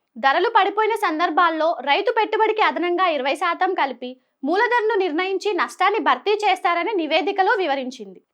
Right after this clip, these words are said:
కేరళలో కూరగాయలు, ఉద్యాన పంటల సాగుకు పంటల బీమా అమలులో ఉండగా అదే విధానాన్ని తెలంగాణలో కూడా అమలు చేయాలని వ్యవసాయ కమిషన్ సూచించింది.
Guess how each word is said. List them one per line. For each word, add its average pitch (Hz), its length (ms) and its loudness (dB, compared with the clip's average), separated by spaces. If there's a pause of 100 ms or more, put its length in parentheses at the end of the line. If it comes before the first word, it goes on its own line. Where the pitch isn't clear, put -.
కేరళలో 427 560 4
కూరగాయలు, 370 680 0
ఉద్యాన 294 340 -2 (120)
పంటల 403 300 4
సాగుకు 403 380 2
పంటల 359 380 2
బీమా 381 400 2
అమలులో 339 400 2
ఉండగా 247 520 -4 (360)
అదే 285 200 4
విధానాన్ని 466 580 2 (100)
తెలంగాణలో 415 520 2
కూడా 415 260 6 (140)
అమలు 359 220 0
చేయాలని 392 420 0
వ్యవసాయ 349 420 -2
కమిషన్ 359 440 -4
సూచించింది. 262 560 -8